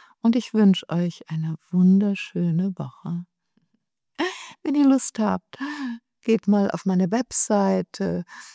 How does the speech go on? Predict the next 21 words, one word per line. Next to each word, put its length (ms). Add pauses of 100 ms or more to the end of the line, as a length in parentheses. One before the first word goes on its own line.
hypnose 500
lovecoaching 1500 (340)
punkt 380
de 580
oder 300
christine 520
jansson 500
punkt 280
de. 520 (500)
Und 480 (100)
ich 160
möchte 300
euch 140
mit 200
meinen 220
Kursen 720
und 540
mit 220
meinem 280
Coaching 840 (1400)
anregen 800